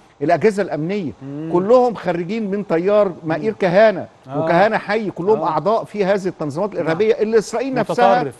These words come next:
Speaker 1: كانت حطاهم متطرفين،
Speaker 2: آه.
Speaker 1: وهم اللي اغتالوا إسحاق رابين
Speaker 2: نعم.
Speaker 1: وأدوا بإسرائيل إلى
Speaker 2: خمسة وتسعين.
Speaker 1: تم-، خمسة وتسعين، ووقفوا طبعًا ال-، آه، أوسلو وعملوا
Speaker 2: مم.
Speaker 1: كل ده.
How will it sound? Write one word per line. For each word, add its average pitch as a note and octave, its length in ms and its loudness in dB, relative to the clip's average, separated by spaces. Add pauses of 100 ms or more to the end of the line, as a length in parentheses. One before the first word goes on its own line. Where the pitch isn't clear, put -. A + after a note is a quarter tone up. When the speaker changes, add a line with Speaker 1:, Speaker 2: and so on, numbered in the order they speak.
(160)
Speaker 1:
كانت G3+ 240 0
حطاهم G3 380 -4
متطرفين، E3 600 -6
Speaker 2:
آه. G#3+ 60 0
Speaker 1:
وهم A3+ 300 2
اللي G3 120 -2
اغتالوا G3+ 420 0 (320)
إسحاق F#3 380 -2
رابين G3 300 -4
Speaker 2:
نعم. G#3 80 -4
Speaker 1:
وأدوا F3+ 360 0
بإسرائيل E3 600 -4
إلى D#3+ 120 -2
Speaker 2:
خمسة F3+ 240 2
وتسعين. E3 520 0
Speaker 1:
تم-، D3 80 -10
خمسة F3+ 280 -2
وتسعين، C3+ 360 -6
ووقفوا F#3 640 0
طبعًا F3+ 400 0
ال-، D#3+ 300 -4
آه، D3+ 180 0
أوسلو G#3 420 0
وعملوا F#3+ 420 2
Speaker 2:
مم. D#3+ 120 -4
Speaker 1:
كل D#3+ 160 -2
ده. C#3 80 -4